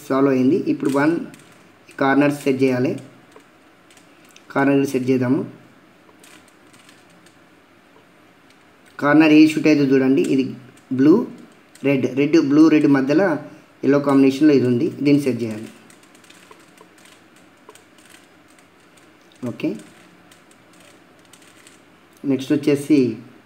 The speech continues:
రెడ్ గ్రీన్, రెడ్ గ్రీన్ ఎక్కడ ఉంది? ఎల్లో మీద. ఓకే, ఉంది, ఇది, ఇది ఎక్కడ ఉంది? ఎల్లో గ్రీన్ రెడ్, గ్రీన్ రెడ్ ఇక్కడ ఉంది. ఇది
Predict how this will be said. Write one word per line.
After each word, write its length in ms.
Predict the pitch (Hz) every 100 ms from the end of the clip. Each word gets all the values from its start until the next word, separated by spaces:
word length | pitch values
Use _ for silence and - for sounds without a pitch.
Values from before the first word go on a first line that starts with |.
| - -
రెడ్ 240 | 127 139 160 214 - - - - _ _ -
గ్రీన్, 200 | 135 135 131
రెడ్ 160 | 135 139
గ్రీన్ 180 | 151 151
ఎక్కడ 160 | 151 147
ఉంది? 160 | 139 139 139 - - - -
ఎల్లో 160 | 131 135 135
మీద. 120 | 127 127 127 - - _ _ _ _ _ _ _ - 120
ఓకే, 160 | 107 - 123
ఉంది, 160 | 139 143
ఇది, 80 | 139 139
ఇది 100 | 143 139
ఎక్కడ 140 | 147 147
ఉంది? 160 | 160 170 - 127
ఎల్లో 180 | 131 165 214 - - _ _ _ - _ _ - 123
గ్రీన్ 240 | 131 165 196 135
రెడ్, 200 | 135 117 - - - 135
గ్రీన్ 220 | 135 143 127
రెడ్ 160 | 113 - - _ _ - 117
ఇక్కడ 160 | 139 123
ఉంది. 180 | 117 113 - - - _ _ - _ _ _ _ _ _ - _ _ - - _ _ _ _ - - _ _ _ _ _ - _ _ - - _ - _ _ _ _ _ - _ _ _ -
ఇది 140 | 135